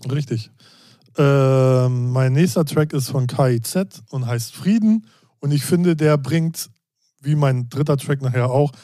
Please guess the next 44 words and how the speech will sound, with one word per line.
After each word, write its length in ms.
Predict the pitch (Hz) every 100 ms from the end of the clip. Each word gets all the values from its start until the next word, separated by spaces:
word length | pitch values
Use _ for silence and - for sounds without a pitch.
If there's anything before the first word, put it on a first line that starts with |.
| - _
einfach 320 | 156 185 185
so 160 | 156 156
auf 140 | 143
den 120 | 151 135
Punkt, 360 | 196 202 -
wie 100 | 165
gerade 340 | 151 147 160 156
so, 320 | 139 151 139 - - _ _
so 160 | - 202
die 140 | 214
Stimmung 420 | - - 240 247 180
im 80 |
Land 280 | 143 135 143
ist. 260 | 120 110 - _ _ _
So, 360 | 135 139 131
und, 320 | 147 143 143 180
äh, 280 | 147 143 175 165
ja, 300 | 160 240 285 -
ich, 220 | 151 135
also 200 | 147 156
poli-, 260 | 135 165 220 -
politisch 520 | 170 170 196 196 -
sind 180 | 165 156
sie 80 |
ja 100 | 143
immer. 380 | 131 156 185 196 - - - - -
Und 460 | 147 147 143 135
K 160 | 143 139
I 80 | 139
Z, 400 | - 156 - - _ _ -
äh, 140 | 139 131
sowieso 440 | 127 156 151 147
immer 220 | 135 131
geil. 380 | 123 139 156 202 - _ _ _ _
Aber 360 | 131 131 135 139
ich 220 | 131 -
find 200 | 185 202
auch 80 | 180
das 220 | 170 143
Playback 460 | - 165 190 151 135
halt 180 | 123 117
geil, 240 | 120 117
weil's, 340 | 123 127
äh, 40 | -